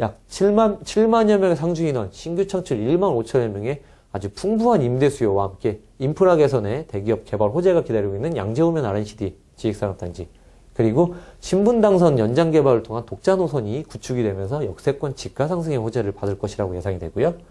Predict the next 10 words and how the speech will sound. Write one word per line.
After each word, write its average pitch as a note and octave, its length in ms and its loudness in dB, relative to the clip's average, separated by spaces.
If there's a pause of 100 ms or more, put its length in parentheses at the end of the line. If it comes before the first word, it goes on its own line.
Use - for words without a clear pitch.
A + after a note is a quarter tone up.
(340)
지티엑스 E3+ 480 2
신호선을 G#3 640 2
통해서 C#3 440 -2 (1040)
이 A2+ 140 -2
광역열차들의 C#3 1080 2
역세권들이 A2+ 880 -2 (220)
누렸던 A#2+ 540 -2
그런 A2+ 240 -4
호재들과 E3 640 0
함께 A#2+ 400 -6